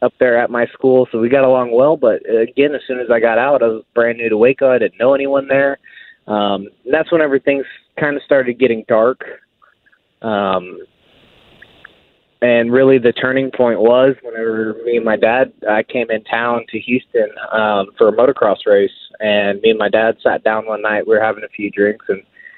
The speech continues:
kinda joked around and came up with the name, uh, "Grill Your Ass Off" and to do a seasoning line in the back of my head. And I was like, "Ah, no, you know, I couldn't do that because if I go to sell to a re-, big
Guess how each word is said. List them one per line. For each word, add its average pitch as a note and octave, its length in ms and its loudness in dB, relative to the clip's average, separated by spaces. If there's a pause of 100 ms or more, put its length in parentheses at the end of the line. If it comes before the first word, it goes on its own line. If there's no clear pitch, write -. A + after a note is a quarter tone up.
(440)
kinda A#2 220 -2
joked A2+ 320 0
around A2+ 280 0
and A2 100 -8
came A2+ 220 -2
up A2 140 -2
with A2 120 -4
the A2 80 -6
name, A2+ 400 0
uh, G#2 340 0 (480)
"Grill B2 220 4
Your G2+ 140 2
Ass B2+ 260 -2
Off" G#2 220 -2
and G#2+ 100 -14
to G2+ 80 -14
do G2 160 -4
a - 100 -16
seasoning B2+ 400 0
line G2+ 300 0
in G2+ 80 -2
the G2+ 80 0
back A2 240 -4
of A2 60 -20
my A#2+ 140 -2
head. G#2 260 2
And - 80 -10
I G#2+ 40 -4
was G2+ 180 -10
like, - 140 -14
"Ah, B2+ 320 -2
no, A2 220 0
you A2 160 -2
know, G#2+ 120 0
I G#2+ 140 -2
couldn't A2+ 280 -2
do A2 120 2
that A2+ 240 4
because A2 300 0
if G#2+ 160 -2
I G#2 80 0
go A#2 160 2
to A2 100 0
sell A2+ 220 2
to A2 60 2
a G2+ 100 4
re-, G#2+ 160 2 (180)
big A#2 200 2